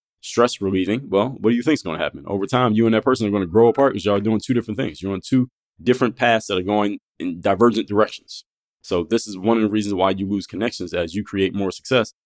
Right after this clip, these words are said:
Not everybody else is willing to do the things necessary to create success like you're doing. Again, consciously and intentionally. Two phrases you'll hear me use a lot here on the show. And so naturally, you and those people have less in common.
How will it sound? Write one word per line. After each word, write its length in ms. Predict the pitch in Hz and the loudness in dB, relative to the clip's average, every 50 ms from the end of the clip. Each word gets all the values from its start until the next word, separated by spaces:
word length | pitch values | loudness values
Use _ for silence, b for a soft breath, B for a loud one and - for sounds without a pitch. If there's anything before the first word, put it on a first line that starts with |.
| _ _ _ _ | _ _ _ _
Not 240 | 87 95 104 107 - - | -4 -2 0 0 0 0
everybody 440 | 113 107 110 110 98 104 101 98 | 0 0 0 2 2 2 2 4
else 180 | 101 98 92 - | 2 0 0 -4
is 120 | 90 82 | -8 -4
willing 260 | 80 107 107 104 101 98 | -2 0 0 0 -2 -6
to 100 | - 92 | -8 -6
do 240 | 78 104 113 110 | -2 0 0 0
the 100 | 92 98 | -2 -4
things 380 | 90 - - 104 101 95 92 - | -6 -2 -2 0 0 -2 -4 -4
necessary 580 | 85 98 117 123 - 101 - - 92 92 92 92 | -4 -2 -2 -2 -4 -6 -4 -2 0 0 0 -2
to 120 | - 98 | -4 -10
create 280 | 90 - 90 95 92 85 | -10 -4 -2 -2 -2 -2
success 420 | - 90 - - 95 90 87 - _ _ _ _ _ - | -6 -12 -8 -4 -4 -4 -4 -6 _ _ _ _ _ -6
like 200 | 92 92 85 87 | -4 -4 0 2
you're 160 | 104 107 95 | 4 4 4
doing. 240 | 82 80 76 71 78 | 2 -2 -8 -10 -4
Again, 300 | 87 110 104 87 - _ - | -2 -2 -2 -2 -4 _ -12
consciously 640 | - - 104 117 120 - 120 - - 127 120 113 - | -6 -2 -2 -2 -2 -4 -8 -6 -2 -2 -2 -2 -2
and 120 | 101 101 | -4 -4
intentionally. 520 | 98 92 - - 113 - - 76 - - _ _ _ _ _ _ _ | -6 -4 -2 -2 -2 -2 -6 -12 -18 -20 _ _ _ _ _ _ _
Two 160 | - - 110 | -8 -6 -6
phrases 360 | 107 - 110 107 101 95 95 | -2 0 0 0 0 0 0
you'll 120 | 98 101 101 | 0 2 4
hear 120 | 104 101 | 2 2
me 100 | 92 95 | 0 -2
use 240 | 92 98 101 95 87 - | -6 -6 -6 -6 -6 -8
a 80 | - 82 | -8 -4
lot 320 | 85 101 110 107 - - | -2 0 0 0 0 -4
here 200 | - 104 101 92 | -8 -10 -8 -6
on 100 | 92 90 | -6 -6
the 60 | 87 85 | -6 -6
show. 280 | - - 107 80 - _ _ _ _ _ _ _ _ _ _ _ _ _ _ | -4 -4 -4 -4 -4 _ _ _ _ _ _ _ _ _ _ _ _ _ _
And 280 | - 104 98 98 92 | -6 -2 -2 -2 -2
so 120 | - - 92 | -2 -2 -2
naturally, 440 | 85 107 123 131 - - 101 101 101 | 0 2 0 0 0 -4 -4 0 2
you 100 | 110 104 | 2 2
and 80 | 104 | 2
those 120 | 104 98 - | 2 0 0
people 320 | - 113 110 - 92 92 | -4 -6 -6 -4 -4 -2
have 180 | 104 95 90 85 | 0 0 0 0
less 200 | 98 92 - 92 | -2 -2 -2 -4
in 80 | 85 | -8
common. 240 | 78 82 78 69 - | -6 -6 -8 -8 -10